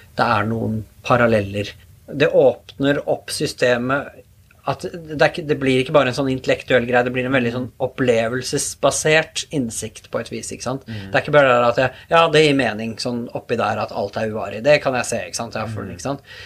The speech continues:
Speaker 1: Eh, det er sånn her, jeg kjenner det i kroppen. Alt, alt jeg opplever er det, ikke sant? Sånn at det, det er sånn at det virkelig går inn på et vis, ikke sant?
Speaker 2: Mm.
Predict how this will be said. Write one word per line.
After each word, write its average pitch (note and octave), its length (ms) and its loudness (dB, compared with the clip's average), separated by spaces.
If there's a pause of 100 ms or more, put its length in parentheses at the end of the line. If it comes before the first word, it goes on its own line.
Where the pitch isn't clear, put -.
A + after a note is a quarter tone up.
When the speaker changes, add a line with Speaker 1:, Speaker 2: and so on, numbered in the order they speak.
(140)
Speaker 1:
Eh, B2 220 2
det - 320 -2
er C#3 40 4
sånn C#3 200 2
her, C#3+ 180 4
jeg B2 120 -2
kjenner B2+ 380 2
det C#3 100 0
i - 80 -8
kroppen. D#3 360 0 (140)
Alt, D#3 520 0 (160)
alt D3+ 240 2
jeg - 220 2
opplever D3 520 0
er C3 100 2
det, C#3+ 100 0
ikke C3+ 100 -4
sant? C#3+ 100 -4
Sånn C3 120 -4
at C3 280 -8
det, C#3+ 120 -8
det C#3 80 0
er C3+ 160 -4
sånn C3 200 -4
at C3 80 -2
det D3 100 -2
virkelig D3+ 300 -2
går E3+ 460 4
inn A#3+ 300 2
på A#3 140 0
et - 100 -2
vis, A2+ 240 -10
ikke - 100 -18
sant? A#2+ 300 -6
Speaker 2:
Mm. G2 60 -16